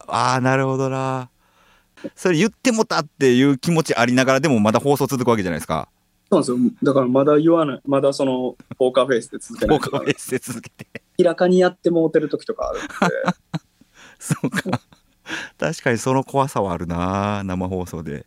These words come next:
Speaker 1: <laughs> なるほどな。このクリーピーナッツとしては、まあ、
Speaker 2: はい。
Speaker 1: まあまあ、ある指定としてもそうなんですけれども、今まではね、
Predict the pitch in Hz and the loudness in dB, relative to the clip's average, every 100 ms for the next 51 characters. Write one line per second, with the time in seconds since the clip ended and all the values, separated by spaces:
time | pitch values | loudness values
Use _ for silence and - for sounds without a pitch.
0 | _ _ - - 143 _ - - - _ | _ _ -8 -8 -14 _ -12 -12 -14 _
1 | _ - 85 98 95 90 90 92 90 85 | _ -14 -8 -6 -6 -4 -2 0 0 0
2 | 78 76 73 - - - - _ - 190 | -2 -6 -10 -16 -20 -20 -20 _ -4 0
3 | 185 - 226 240 214 226 214 214 - 220 | 0 0 0 2 2 2 4 0 -4 -4
4 | 104 - 98 110 104 - 107 104 90 80 | -2 0 4 4 4 0 2 4 2 0
5 | - - - 131 113 104 104 - 107 92 | -2 -2 0 2 4 4 2 2 0 0
6 | 90 - 85 85 98 85 82 85 80 90 | -2 -4 -4 -2 0 0 -2 -4 -4 0
7 | 101 85 - _ _ - 123 160 165 104 | 2 0 -6 _ _ -2 2 4 4 2
8 | 92 85 85 82 82 80 78 98 139 92 | 0 0 0 -2 -2 -4 -6 0 0 0